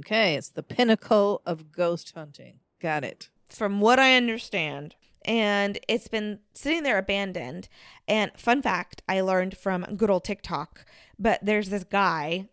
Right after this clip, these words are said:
Speaker 2: I can't for the life of me remember his first name, but his last name is Rawlings, I believe. And he and a team, of course, but they are restoring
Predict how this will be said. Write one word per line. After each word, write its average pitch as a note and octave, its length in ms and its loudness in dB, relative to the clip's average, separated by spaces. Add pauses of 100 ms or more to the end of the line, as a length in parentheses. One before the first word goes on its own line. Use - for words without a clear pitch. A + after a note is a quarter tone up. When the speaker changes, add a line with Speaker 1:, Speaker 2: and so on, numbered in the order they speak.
Speaker 2:
I - 120 -20
can't - 260 -10
for F#3+ 120 -6
the F3 80 -6
life E3 280 -6
of F3+ 80 -8
me F3 120 -4
remember E3 400 -6
his E3 140 -12
first E3+ 300 -8
name, D#3+ 320 -8 (420)
but G3+ 100 0
his G3 180 -4
last F#3+ 340 -4
name C4+ 200 -2
is G3 160 -4
Rawlings, E3 840 -8 (320)
I F3 100 -10
believe. G#2 440 -12 (320)
And G3 300 -2
he A3+ 280 -2
and A#3 100 -2
a A#3 40 -4
team, F#3+ 400 -4
of D#3+ 160 -10
course, C#3+ 400 -12 (300)
but G3+ 140 -6
they A#3 160 2
are B3 260 0
restoring G3+ 1000 -6